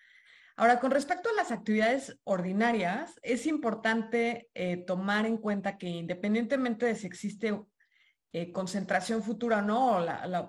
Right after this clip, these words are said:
posibilidad de esta concentración, eh, las empresas deben estar al tanto de cuándo se requiere una cláusula de esta naturaleza, en qué contexto se necesita, y tienen que realizar una evaluación considerando la normatividad local o aplicable para confirmar que estén permitidas,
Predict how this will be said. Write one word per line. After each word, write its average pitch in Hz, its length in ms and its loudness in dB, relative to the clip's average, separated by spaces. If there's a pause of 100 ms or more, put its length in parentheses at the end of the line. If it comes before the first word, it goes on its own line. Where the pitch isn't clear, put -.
posibilidad 196 560 0
de 226 60 2
esta 220 220 -4
concentración, 180 880 -6 (520)
eh, 202 120 2
las 214 280 4
empresas 262 400 2
deben 277 200 2
estar 240 280 2
al 240 160 2
tanto 226 400 -2
de 202 240 -8 (180)
cuándo 277 480 2
se 233 140 -2
requiere 202 380 -2
una 196 200 -4
cláusula 175 340 -6
de 165 60 -6
esta 165 160 -12
naturaleza, 165 720 -8
en 175 160 -6
qué 262 180 0
contexto 247 680 -2
se 202 160 -4
necesita, 170 760 -8 (400)
y - 200 -6
tienen 277 320 2
que 262 120 2
realizar 196 520 0
una 247 160 0
evaluación 202 920 -2
considerando 196 720 0
la 208 160 2
normatividad 170 800 -2
local 196 520 0
o 196 40 0
aplicable 180 640 -2
para 175 340 -2
confirmar 202 600 -2
que 214 80 -4
estén 190 320 -6
permitidas, 175 760 -4